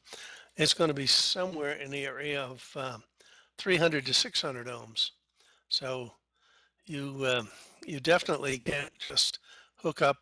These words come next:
um, a, uh, three or six hundred ohm feed line directly to an antenna that's not fifty ohms, and then at the other end to coax it's not fifty ohms.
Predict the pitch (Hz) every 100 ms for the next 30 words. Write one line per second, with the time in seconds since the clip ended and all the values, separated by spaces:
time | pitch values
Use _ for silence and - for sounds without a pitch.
0 | - 131 123 113 104 - _ - - -
1 | _ - 135 131 123 120 117 - 170 143
2 | 127 170 - 165 139 143 127 170 156 143
3 | 139 131 - - - - - 156 - 151
4 | 139 131 127 117 - 202 175 151 - 151
5 | 151 - 143 - 131 131 139 151 - -
6 | - - _ 147 143 143 139 143 165 147
7 | 139 127 - - 214 196 131 - 135 147
8 | 127 - 139 - 131 127 135